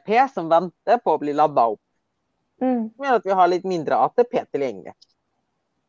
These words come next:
Speaker 1: Når vi da tar kreatin, så vil vi få flere, mer kreatin i kroppen, flere ladestasjoner, som gjør at vi kan ladde opp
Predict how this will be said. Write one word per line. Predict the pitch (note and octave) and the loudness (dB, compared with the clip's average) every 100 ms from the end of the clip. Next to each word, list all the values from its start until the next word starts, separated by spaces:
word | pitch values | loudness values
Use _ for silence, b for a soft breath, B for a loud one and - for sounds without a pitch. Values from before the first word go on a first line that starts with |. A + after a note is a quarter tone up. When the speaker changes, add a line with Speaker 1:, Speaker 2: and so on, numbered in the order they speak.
| _ _ _ _ _ _ _ _ E3 | _ _ _ _ _ _ _ _ -2
Speaker 1:
Når | G3+ | 0
vi | B3 | 4
da | A3+ A#3+ | 4 4
tar | A#3+ A#3 | 0 -2
kreatin, | A#3+ A#3+ - E4 C#4 D#3 _ _ _ _ _ _ _ _ _ _ _ _ _ _ _ _ _ _ _ _ _ _ _ _ | -4 -6 -6 -8 -8 -14 _ _ _ _ _ _ _ _ _ _ _ _ _ _ _ _ _ _ _ _ _ _ _ _
så | G3+ | 0
vil | A3 A3 | 2 0
vi | A3+ | 0
få | A#3 | -2
flere, | A#3 _ C4 A3+ D3+ - | -2 _ 0 2 2 0
mer | - F3+ E3 E3 - | -6 -4 0 0 -2
kreatin | F3 F3+ - F3+ D#3+ | -2 -2 -2 -6 -6
i | |
kroppen, | F3 E3 F3+ C#4 _ _ _ _ _ | -6 -6 -6 -10 _ _ _ _ _
flere | G3+ G#3 G3+ C#3+ A#2 | 2 6 6 6 2
ladestasjoner, | C3 D3 D3+ - E3 C#3+ B2+ - - _ _ _ _ _ | 0 0 -2 -10 -10 -10 -12 -14 -20 _ _ _ _ _
som | A3 | 0
gjør | G#3+ | 0
at | F#3 | 0
vi | G3 | -2
kan | G3 F#3+ | 0 4
ladde | G#3 F3+ C3+ | 4 2 0
opp | C#3+ C#3 | -2 -2